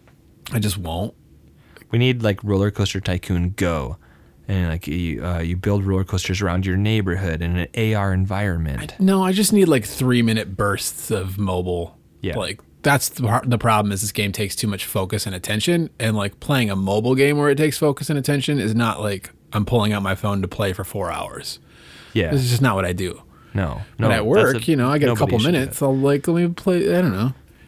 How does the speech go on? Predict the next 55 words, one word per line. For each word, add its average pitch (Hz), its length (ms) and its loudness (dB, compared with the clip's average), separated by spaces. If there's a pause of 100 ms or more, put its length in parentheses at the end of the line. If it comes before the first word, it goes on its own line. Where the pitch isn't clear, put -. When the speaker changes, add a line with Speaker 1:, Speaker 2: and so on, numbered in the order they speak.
(520)
Speaker 1:
Anyways, 104 540 2
I 175 80 2
got 214 200 6
Jordan, 226 300 6
I 233 200 0
got 226 160 4
a 175 40 4
bunch 135 240 2
of 120 80 0
specifics - 680 -4
now. - 100 -8
Speaker 2:
Let's 135 160 0
hear 110 180 4
'em. 85 200 -4 (400)
Speaker 1:
We, 175 180 6
we 180 120 4
can 233 80 6
tr-, - 120 -2
we 330 100 4
can 320 120 4
try 208 160 6
to 202 80 6
run 139 260 4
these 139 180 4
down 123 280 2
pretty 117 220 0
quick, 110 300 -2
but 117 140 0
it 143 100 2
gets 220 220 4
into 202 240 6
what 131 160 2
you 127 100 4
were 117 80 4
talking 117 300 2
about, 104 160 2
how 107 80 2
this 104 120 0
game 107 180 0
can 104 160 0
really 101 200 2
be 95 320 -4 (320)
what 123 220 2
you 107 80 4
want 95 220 2
it 98 100 -6
to 90 60 -8
be. 78 240 -12 (1200)
So 175 140 6
a 170 40 8
lot 185 180 8
of 202 60 6
the 170 40 6
mechanics 139 540 4
were 123 240 4